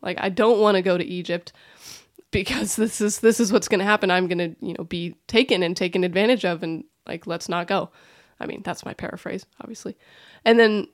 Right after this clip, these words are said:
I mean, he forces her to go anyway in the story, and she hides herself for five years, according to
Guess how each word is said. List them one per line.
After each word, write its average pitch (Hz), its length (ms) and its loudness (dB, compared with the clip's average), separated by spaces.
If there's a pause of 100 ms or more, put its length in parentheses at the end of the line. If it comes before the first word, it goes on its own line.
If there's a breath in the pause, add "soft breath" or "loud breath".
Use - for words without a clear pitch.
(140)
I 196 80 2
mean, 185 160 0
he 208 100 -4
forces 185 420 -4
her 196 100 0
to 185 80 -4
go 180 160 0
anyway 180 500 0
in 185 220 -2
the 170 80 -2
story, 175 420 -4
and 175 320 -4
she 185 160 -2
hides 202 320 2
herself 170 380 -6
for 165 160 -12
five 175 360 -4
years, 208 520 -4
according 180 380 -6
to 180 220 -8